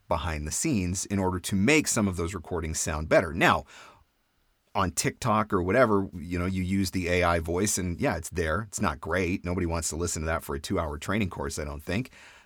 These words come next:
Uh, but if you wanna do more advanced stuff, there's actually engineering that's involved behind the scenes. And so I think as long as that's going on, I think that gives us a little bit of security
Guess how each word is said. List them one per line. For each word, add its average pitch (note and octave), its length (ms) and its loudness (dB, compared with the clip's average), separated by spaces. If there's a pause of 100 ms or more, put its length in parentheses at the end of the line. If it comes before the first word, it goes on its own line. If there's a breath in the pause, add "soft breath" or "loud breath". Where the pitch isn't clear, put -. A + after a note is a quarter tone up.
Uh, D#2+ 220 2 (200)
but G#2+ 200 2
if G#2 200 2
you G#2+ 80 6
wanna G2+ 320 4 (280)
do G#2+ 260 6
more G#2 340 6
advanced A2+ 680 2
stuff, - 400 -4
there's A2 200 0
actually G2 380 0
engineering F#2+ 440 0
that's F2 180 -4
involved D#2 300 -2
behind E2+ 300 -2
the D#2 40 -2
scenes. G#2+ 340 0
And E2 100 -6
so A2 100 0
I G2+ 60 2
think A#2 200 -2
as G#2 120 0
long G2+ 180 4
as F2+ 80 0
that's G3+ 280 4
going F#2 280 0
on, G2+ 240 2 (280 soft breath)
I A#2+ 60 0
think B2 220 2
that C3+ 240 6
gives A2+ 260 2
us F#2 320 2
a A2+ 80 6
little D#3 440 6
bit F2+ 300 -4 (340)
of G2+ 180 2
security D#2 580 -6